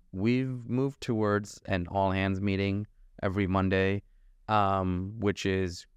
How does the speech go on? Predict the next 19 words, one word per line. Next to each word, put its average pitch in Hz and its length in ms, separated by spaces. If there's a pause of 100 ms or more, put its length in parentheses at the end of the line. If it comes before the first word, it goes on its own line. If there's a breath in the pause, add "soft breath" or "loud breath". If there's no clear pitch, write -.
(120)
grueling 110 460
because 92 260
it's 92 160
an 92 100
hour, 101 360
hour 95 200
and 95 100
a 90 40
half 95 280
long. 95 420 (460)
Um, 98 400
but - 160
we've 107 160
separated 110 600
across 101 400
the - 80
company. 90 440
So 92 200
Obvi, 104 560